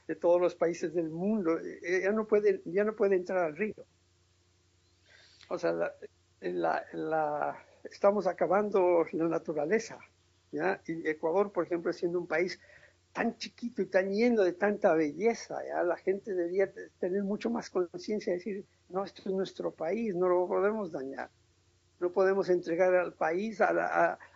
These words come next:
a las mineras, no podemos entregar el país a la explotación loca del petróleo". De, de, ¿qué, qué podemos, cómo podemos vivir bien con poco? Esa es la gran respuesta del futuro, creo yo.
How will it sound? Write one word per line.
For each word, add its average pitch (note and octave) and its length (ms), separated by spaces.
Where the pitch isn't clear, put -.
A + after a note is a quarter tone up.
a D#3+ 80
las E3 280
mineras, F#3 540
no F#3+ 80
podemos F#3 340
entregar E3+ 440
el E3+ 120
país F3+ 500
a D#3+ 100
la E3+ 60
explotación F3 1120
loca F#3+ 300
del E3 280
petróleo". G#3 680
De, E3 100
de, F#3 260
¿qué, - 180
qué A#3+ 100
podemos, A3+ 380
cómo A#3 240
podemos A3 380
vivir G3+ 400
bien F3+ 560
con D#3+ 160
poco? - 400
Esa - 280
es E3 140
la D#3 120
gran F3 420
respuesta F#3 440
del - 120
futuro, E3 520
creo C3+ 240
yo. C3 240